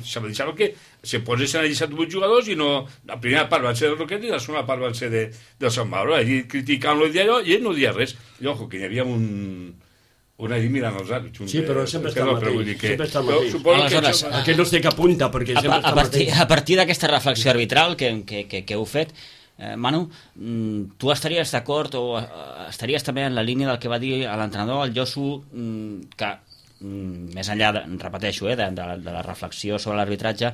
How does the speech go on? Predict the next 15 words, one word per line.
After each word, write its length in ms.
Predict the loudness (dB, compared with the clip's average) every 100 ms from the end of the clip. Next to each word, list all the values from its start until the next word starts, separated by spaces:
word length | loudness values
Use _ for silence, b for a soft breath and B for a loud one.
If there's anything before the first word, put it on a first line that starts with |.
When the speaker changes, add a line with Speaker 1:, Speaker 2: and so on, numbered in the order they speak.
| B B B B -4
Speaker 3:
que 80 |
amb 380 | -2 -2 -4 -2
la 80 | 0
derrota, 880 | 2 2 0 0 2 4 4 2 -2
mm, 480 | -12 -14 -14 -14 -10
o 140 | -4
amb 80 | -4
aquestes 280 | -4 -6 -4
últimes 420 | -4 -2 -4 -4
dues 260 | -2 -2 0
derrotes 300 | -2 -4 -4
que 80 | -6
ha 20 |
encaixat 260 | -6 -6
l'equip 240 | -6 -6